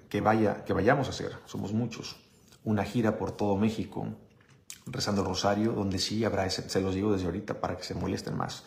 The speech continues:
Eh, habrá escenarios y habrá luces y micrófonos y estará la Virgen de Guadalupe enorme y habrá un reclinatorio y estaré hincado frente a la Virgen de Guadalupe rezando, hablando de Dios y de mi testimonio. Se los anuncio desde ahorita.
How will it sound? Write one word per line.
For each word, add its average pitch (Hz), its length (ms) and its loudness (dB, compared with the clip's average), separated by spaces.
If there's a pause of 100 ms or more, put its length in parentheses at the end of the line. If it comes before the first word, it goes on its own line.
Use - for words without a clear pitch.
(880)
Eh, - 340 -10
habrá 98 260 4
escenarios 110 640 4
y 107 40 0
habrá 92 200 2
luces 123 540 0
y - 200 -8
micrófonos 117 840 2
y 101 40 -2
estará 104 240 -6
la 101 80 0
Virgen 104 300 -2
de 98 80 -2
Guadalupe - 520 -4 (540)
enorme 131 720 6
y 123 100 0
habrá 101 380 0
un 110 140 2
reclinatorio 123 1080 0
y 117 120 -4
estaré 95 280 -2
hincado 120 600 0
frente 104 320 -2
a 95 40 -2
la 92 80 -2
Virgen 101 260 -4
de 98 80 -2
Guadalupe 113 680 0
rezando, 113 640 0
hablando 101 280 2
de 92 140 0
Dios 120 360 0
y 113 60 0
de 104 60 2
mi 98 100 0
testimonio. 87 640 -2 (200)
Se - 160 -6
los 87 160 -4
anuncio 107 280 0
desde 92 200 2
ahorita. 90 320 -6